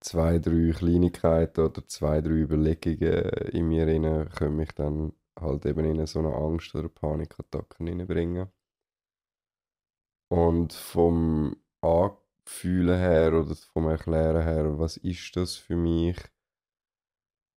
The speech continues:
Ich bin sehr ein mutiger Mensch, habe wenig Angst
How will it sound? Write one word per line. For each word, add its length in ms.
Ich 200
bin 340
sehr 360
ein 140
mutiger 560
Mensch, 640
habe 380
wenig 360
Angst 720